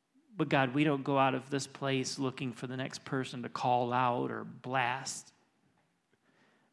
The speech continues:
Move our hearts in compassion and care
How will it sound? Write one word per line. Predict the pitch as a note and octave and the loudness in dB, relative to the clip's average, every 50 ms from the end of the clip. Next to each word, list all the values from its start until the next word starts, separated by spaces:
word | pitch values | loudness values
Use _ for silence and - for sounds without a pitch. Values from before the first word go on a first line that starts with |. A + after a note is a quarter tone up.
| _ - | _ -8
Move | C3 C3 C#3 D3 D#3 D#3+ D#3+ D#3 C#3+ B2 A#2 - - - - - | -4 0 2 4 4 6 6 6 4 2 0 -4 -14 -18 -12 -8
our | A#2+ A#2 | -6 -6
hearts | A#2 - - - C#3 C#3 C3+ C3+ C#3+ - - - - - - | -6 -4 -4 0 2 2 2 2 0 -4 -10 -12 -12 -12 -10
in | - A2 A2 | -12 -10 -10
compassion | - - C#3+ - - - D3 C#3 C#3 C3 - - C3 B2 A2 A#2 | -10 -10 -10 -8 -8 -6 -6 -6 -6 -6 -6 -8 -8 -8 -8 -12
and | A2+ - | -14 -12
care | - - - - C3 A#2+ C3 C3 - - | -12 -12 -10 -10 -10 -10 -12 -12 -14 -16